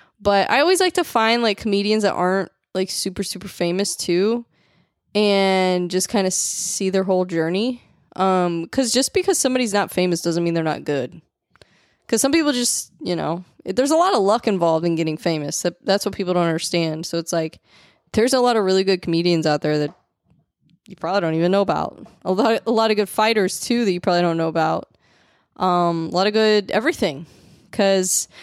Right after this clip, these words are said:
you know, thing about businesses too, there's a lot of businesses where it's like, "Oh, this is a hidden gem. This restaurant's a hidden gem." It's like, yeah, there's hidden gems in, in other industries too. Um,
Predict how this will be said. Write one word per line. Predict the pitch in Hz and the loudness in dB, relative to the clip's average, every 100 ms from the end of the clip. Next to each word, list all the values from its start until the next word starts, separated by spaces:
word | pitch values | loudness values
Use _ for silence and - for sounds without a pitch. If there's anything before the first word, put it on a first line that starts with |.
| - - | -20 -4
you | 320 | 0
know, | 339 | 2
thing | 311 320 | 2 2
about | 311 269 | 2 0
businesses | 233 269 285 - 170 170 | 0 0 0 0 -2 -4
too, | - 269 | -2 0
there's | 202 208 | 2 2
a | 233 | 2
lot | 233 | 2
of | 208 | 0
businesses | 180 180 226 - 269 240 | -2 -2 -4 -2 -2 -2
where | 208 | -4
it's | 185 | -2
like, | 180 - | -4 -4
"Oh, | 208 240 226 | -2 0 2
this | 233 | 0
is | 214 | 0
a | 214 | -2
hidden | 185 247 254 233 | 0 0 0 -2
gem. | 202 247 247 220 190 | 0 2 2 0 0
This | 180 - | 0 0
restaurant's | 220 - 226 226 | 0 0 0 0
a | 202 | -2
hidden | 175 247 233 226 | 0 0 2 0
gem." | 202 247 226 175 | 0 2 0 -2
It's | - | -2
like, | 180 175 - - - - | -4 -4 -16 -20 -16 -2
yeah, | 294 320 | 2 2
there's | 285 - | 2 2
hidden | 277 294 269 | 0 0 0
gems | 240 277 277 | 2 2 2
in, | 240 240 226 | 2 0 -2
in | 220 | -2
other | 220 240 254 | 0 2 0
industries | 220 202 - 220 - | 0 -4 -4 -4 -2
too. | 247 240 170 _ _ _ _ _ _ - | 0 0 -4 _ _ _ _ _ _ -4
Um, | 208 202 185 180 160 | 0 2 2 0 -6